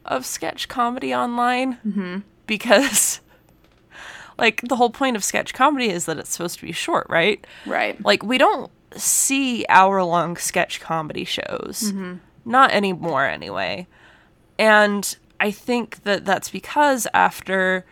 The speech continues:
Speaker 1: kind of going back to Portlandia, like, after a certain amount of time, you're just like, "Okay, I'm,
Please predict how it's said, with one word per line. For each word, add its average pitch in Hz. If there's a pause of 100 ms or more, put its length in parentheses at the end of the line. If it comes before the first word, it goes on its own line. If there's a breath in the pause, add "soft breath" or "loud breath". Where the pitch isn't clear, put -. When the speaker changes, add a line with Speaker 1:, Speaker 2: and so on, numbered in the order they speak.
(220 soft breath)
Speaker 1:
kind 370
of 285
going 269
back 226
to 214
Portlandia, 196 (160)
like, 208
after 214
a 262
certain 226
amount 190
of 185
time, 208
you're 175
just -
like, 170
"Okay, 175
I'm, 170